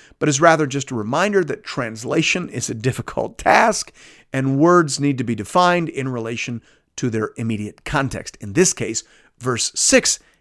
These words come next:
needs to be translated in relation to verse nineteen. When we do that, the supposed contradiction disappears. We carry on with the story in verse twenty-two.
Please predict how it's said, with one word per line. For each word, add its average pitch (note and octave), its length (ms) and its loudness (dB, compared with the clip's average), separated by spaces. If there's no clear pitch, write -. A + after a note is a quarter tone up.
needs D#3 260 2
to C#3+ 80 -6
be C3 120 0
translated A#2 680 -4
in C3+ 160 -4
relation A2+ 360 -6
to G2+ 60 -12
verse G2+ 280 -8
nineteen. G#2+ 500 -8
When E3+ 240 2
we G#3+ 80 6
do G3+ 160 6
that, G3 320 4
the B2 120 -8
supposed A2 600 -6
contradiction F#2 720 -10
disappears. - 600 -12
We E3+ 100 -2
carry D#3+ 320 6
on C#3+ 340 0
with D3+ 120 0
the E3+ 80 -2
story A2 440 -2
in C3 140 -6
verse G#2 400 -6
twenty-two. A2+ 720 -4